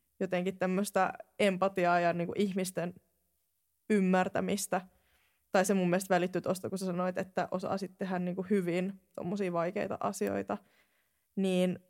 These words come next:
mä näen, että toi on esimerkiksi semmonen kasvatustieteilijän vahvuus, että ymmärtää sitä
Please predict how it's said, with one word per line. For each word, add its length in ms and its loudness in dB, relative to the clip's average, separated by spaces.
mä 120 6
näen, 220 6
että 160 0
toi 220 8
on 220 4
esimerkiksi 520 0
semmonen 340 0
kasvatustieteilijän 920 -2
vahvuus, 600 -2
että 260 -6
ymmärtää 560 -2
sitä 300 -6